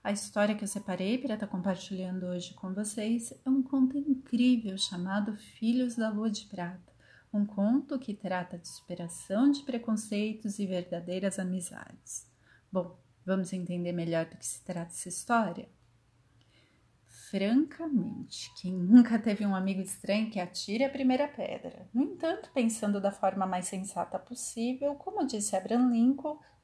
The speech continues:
não te esqueças que os estranhos são amigos que ainda não conheces. Possivelmente ele não se referia à peculiaridade nas pessoas, no entanto, essa frase é daquelas que tem um duplo e inteligente sentido.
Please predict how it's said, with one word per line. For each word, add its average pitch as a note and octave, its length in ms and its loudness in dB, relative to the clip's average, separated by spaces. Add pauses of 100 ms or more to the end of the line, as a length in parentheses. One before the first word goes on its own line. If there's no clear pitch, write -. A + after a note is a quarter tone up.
não D#4 400 0
te - 160 -10
esqueças C#4 640 -4
que - 120 -6
os A3+ 120 -2
estranhos G#3 640 0
são G3+ 200 -2
amigos G3 480 -2
que - 120 -12
ainda F3+ 460 2
não E3 380 2
conheces. F3 960 -6 (560)
Possivelmente G#3 760 2
ele G3+ 160 0
não G3 200 4
se A#3 120 0
referia A3+ 420 0
à A#3+ 40 -4
peculiaridade G#3+ 920 0
nas B3+ 180 2
pessoas, F#3+ 760 -4
no G#3+ 80 4
entanto, A#3 400 6
essa B3 200 -4
frase A3 340 0
é - 20 -4
daquelas G3+ 480 -4
que - 100 -12
tem F#3 180 -4
um F3 140 -2
duplo A3+ 540 -2
e C4+ 40 2
inteligente G3+ 680 0
sentido. - 560 -8